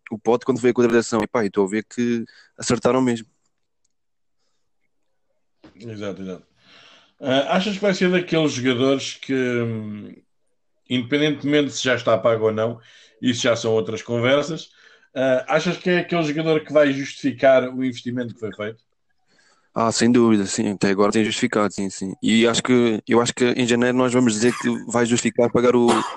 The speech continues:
Speaker 1: pagar o resto do passe. Porque no fim, no fim da época
Speaker 2: O
Speaker 1: ou
Speaker 2: resto que falta,
Speaker 1: o
Speaker 2: exa-
Speaker 1: ano que vem vai ser vendido por muito mais.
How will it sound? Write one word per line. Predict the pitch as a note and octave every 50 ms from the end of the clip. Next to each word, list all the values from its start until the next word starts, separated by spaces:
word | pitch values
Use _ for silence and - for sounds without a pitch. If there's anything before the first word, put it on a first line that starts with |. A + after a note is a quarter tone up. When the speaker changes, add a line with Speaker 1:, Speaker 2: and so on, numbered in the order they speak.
| - _ _ -
Speaker 1:
pagar | B2 A#2+ A#2+ A#2+
o | A#2+ A#2+ A#2+ A#2
resto | A#2 B2 A#2+ A2 -
do | C3+
passe. | A2+ - A#2 A2 G#2 - - - _ _ _ _ - _ _ _ _ _ _
Porque | - - - -
no | A#2 A2+
fim, | G#2 - - A2+ A#2 A#2 A#2 -
no | B2+ A2+ A2
fim | - A#2+ A#2
da | A2 A2
época | A2+ A2+ A#2+ A#2 - - A2+
Speaker 2:
O | G#2+
Speaker 1:
ou | G#2
Speaker 2:
resto | G#2 B2 A#2+ A#2 - - -
que | -
falta, | - A2 G2+ F#2+ -
Speaker 1:
o | F#2+ - -
Speaker 2:
exa- | A#2 A2+ A#2+
Speaker 1:
ano | B2 A2 -
que | - A2+
vem | A2 A#2+ B2 B2 B2 B2 B2 - _ _ _ -
vai | A2+ A#2
ser | - B2+ A2+
vendido | A2+ A2+ A2+ A#2 A2
por | - A#2+ A#2+
muito | A#2+ A#2+ A2 - A#2
mais. | G#2+ G2+ F#2+ - -